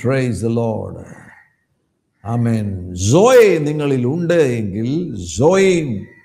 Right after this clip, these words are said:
fallen nature-ും, fallen nature-ിനെ സോയയ്ക്ക് കീഴ്പ്പെടുത്തുവാൻ കഴിയും. നിങ്ങളിൽ ദൈവത്തിൻ്റെ പ്രകൃതങ്ങൾ, പരിശുദ്ധാത്മാവിൻ്റെ പ്രകൃതങ്ങൾ പ്രകടമാകുകയും അത് മുഖാന്തരമായിട്ട്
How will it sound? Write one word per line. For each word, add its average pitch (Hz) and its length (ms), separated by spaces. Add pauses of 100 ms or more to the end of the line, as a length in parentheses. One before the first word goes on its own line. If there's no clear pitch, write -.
(140)
fallen 170 380
nature-ും, 113 420
fallen 151 420
nature-ിനെ 147 540
സോയയ്ക്ക് 123 480 (200)
കീഴ്പ്പെടുത്തുവാൻ 165 600
കഴിയും. - 360 (1200)
നിങ്ങളിൽ 117 680 (500)
ദൈവത്തിൻ്റെ 170 1080
പ്രകൃതങ്ങൾ, 113 600 (600)
പരിശുദ്ധാത്മാവിൻ്റെ 180 1120
പ്രകൃതങ്ങൾ 120 760 (2000)
പ്രകടമാകുകയും 131 1000 (460)
അത് 92 160
മുഖാന്തരമായിട്ട് 131 1000